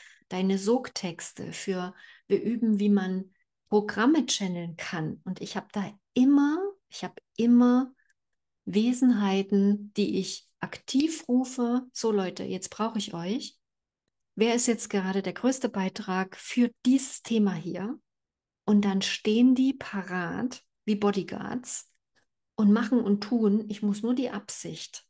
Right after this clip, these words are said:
formulieren und dann geht's ab. Der Workshop ist am Sams-, am Freitagnachmittag von drei bis sechs und am Samstag von drei bis sechs. Und wir,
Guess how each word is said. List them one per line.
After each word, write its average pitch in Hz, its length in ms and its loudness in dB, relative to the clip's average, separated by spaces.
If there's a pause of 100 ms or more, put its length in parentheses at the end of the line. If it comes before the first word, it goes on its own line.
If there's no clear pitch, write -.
(120)
formulieren 180 920 -2
und 196 180 0
dann 185 100 -4
geht's 202 240 -2
ab. - 260 -12 (2250)
Der 185 100 -2
Workshop 277 400 -2
ist - 240 -4
am 190 120 0
Sams-, 196 440 -2
am 196 120 -4
Freitagnachmittag 208 1200 -6
von 185 240 -8
drei 190 300 -6
bis 202 260 -8
sechs - 560 -8 (220)
und 202 200 0
am 190 140 0
Samstag 190 640 0
von 160 180 -8
drei 151 240 -10
bis 147 220 -14
sechs. - 500 -10 (720)
Und 196 460 4
wir, 180 600 -4